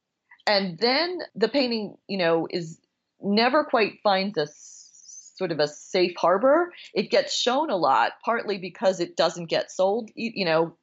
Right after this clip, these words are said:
consistently. It gets sold and then sent back to the gallery. And so it gets shown everywhere.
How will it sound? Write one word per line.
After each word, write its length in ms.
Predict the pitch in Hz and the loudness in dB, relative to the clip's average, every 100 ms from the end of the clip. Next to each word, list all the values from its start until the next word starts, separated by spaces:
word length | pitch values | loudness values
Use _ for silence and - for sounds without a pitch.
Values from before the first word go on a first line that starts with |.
| _ | _
consistently. 520 | 202 180 - - 214 | -8 -8 -6 -4 0
It 100 | 175 | 2
gets 200 | 143 147 | 0 2
sold 220 | 175 175 160 | 2 4 2
and 100 | 139 | -4
then 160 | 143 _ | -8 _
sent 260 | - 143 151 | -6 -6 0
back 280 | 175 180 - | 0 0 -6
to 80 | |
the 100 | 170 | -8
gallery. 440 | 170 160 156 156 - - - - | 0 0 0 -2 -6 -20 -20 -6
And 80 | 202 | 2
so 80 | 277 | 4
it 60 | |
gets 200 | 277 269 | 4 -2
shown 460 | - 294 311 285 - - | 0 2 0 -4 -12 -2
everywhere. 540 | 208 208 156 87 - | -2 0 0 0 -2